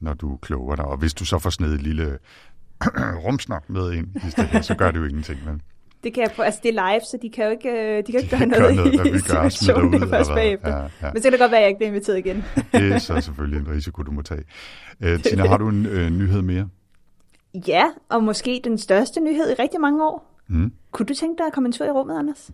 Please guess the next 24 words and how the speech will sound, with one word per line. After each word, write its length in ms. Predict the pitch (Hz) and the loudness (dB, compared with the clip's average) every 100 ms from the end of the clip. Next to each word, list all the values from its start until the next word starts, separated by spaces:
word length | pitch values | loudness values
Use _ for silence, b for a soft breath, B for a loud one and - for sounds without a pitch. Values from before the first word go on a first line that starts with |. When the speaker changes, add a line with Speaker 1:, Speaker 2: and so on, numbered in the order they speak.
| - | -6
Speaker 1:
Det 180 | 117 110 | -2 -2
kan 120 | - | -2
du 60 | 92 | -4
bide 200 | - 98 | 0 2
dig 140 | 98 | 2
selv 280 | 92 113 95 | 2 -2 -2
i 40 | 85 | 0
næsen 420 | 82 76 92 95 | 2 0 0 0
på, 240 | 85 117 82 | 2 0 2
ja. 200 | 80 78 | 0 0
<laughs> 80 | - _ _ B B B B B | -6 _ _ B B B B B
Speaker 2:
Ja, 280 | 196 190 202 - - | 2 2 -2 -8 -6
du, 200 | 240 233 | -4 -2
du 220 | 262 254 | -2 0
er 60 | 247 | 0
ældre 240 | 240 262 | 0 0
end 80 | 247 | -2
seksogtredive, 720 | 240 226 240 - 190 196 220 | -2 -4 -6 -4 -2 0 0
vil 80 | 220 | 0
jeg 120 | 202 | -2
regne 220 | 202 196 214 | -2 -4 -4
med 80 | 214 | -4
Speaker 1:
En, 60 | |
Speaker 2:
også, 320 | 202 202 90 | -4 -4 -6